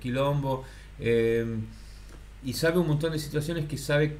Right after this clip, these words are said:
que, que, que entiende cómo se podrían llegar a, a descontrolar. Ahora, él quizás, eh, también entiende lo que pasa, lo que puede pasar los, en Estados Unidos,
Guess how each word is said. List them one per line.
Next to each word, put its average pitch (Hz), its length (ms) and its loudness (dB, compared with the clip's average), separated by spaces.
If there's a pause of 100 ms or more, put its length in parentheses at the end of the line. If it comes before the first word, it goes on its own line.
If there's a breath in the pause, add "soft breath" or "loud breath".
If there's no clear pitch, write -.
(240)
que, 123 240 -4
que, 120 180 -8
que 131 100 -4
entiende 156 440 0
cómo 160 200 -2
se 147 120 -4
podrían 135 400 -2
llegar 131 320 -2
a, - 180 -2 (440 loud breath)
a 117 120 0
descontrolar. 110 720 0 (1120)
Ahora, 127 380 2 (1120 loud breath)
él 226 240 4
quizás, 208 600 0 (140)
eh, 123 680 -2 (560)
también 156 720 6 (1120)
entiende 156 480 2
lo 147 120 4
que 135 120 -2
pasa, 147 640 2 (220 loud breath)
lo 120 120 0
que 127 120 -2
puede 147 320 4
pasar 139 420 2 (160)
los, 120 220 -8
en 120 120 -6
Estados 123 360 0
Unidos, 110 300 0